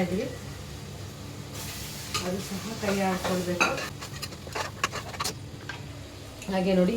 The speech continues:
ಇವಾಗ ಈ ರೀತಿ ಹದಕ್ಕೆ ಬಂದಾದ್ಮೇಲೆ ನಾವು ಇದಕ್ಕೆ ಅಕ್ಕಿನ ಹಾಕೊಳ್ಳುವ.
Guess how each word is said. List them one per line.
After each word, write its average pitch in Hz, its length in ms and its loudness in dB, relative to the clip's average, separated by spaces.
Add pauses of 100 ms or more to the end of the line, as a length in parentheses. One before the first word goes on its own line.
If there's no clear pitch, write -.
ಇವಾಗ 185 240 8 (720)
ಈ - 20 8 (100)
ರೀತಿ 240 220 8 (100)
ಹದಕ್ಕೆ 196 320 4 (120)
ಬಂದಾದ್ಮೇಲೆ 180 920 8 (380)
ನಾವು 202 220 2
ಇದಕ್ಕೆ 214 280 4 (460)
ಅಕ್ಕಿನ 226 340 6 (120)
ಹಾಕೊಳ್ಳುವ. 180 420 8